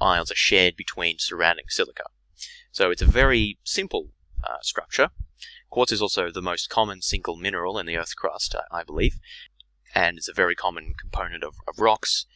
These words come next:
As I said, if you find hexagonal, largely translucent crystals,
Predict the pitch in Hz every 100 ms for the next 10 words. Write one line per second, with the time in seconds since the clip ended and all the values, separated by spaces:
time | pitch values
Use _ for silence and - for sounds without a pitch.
0 | _ - 85 85 - 90 90 87 80 _
1 | _ _ - - 82 - 95 - 92 90
2 | 87 82 82 - - 85 87 87 - 85
3 | - 95 101 98 - _ - - 127 -
4 | 135 127 -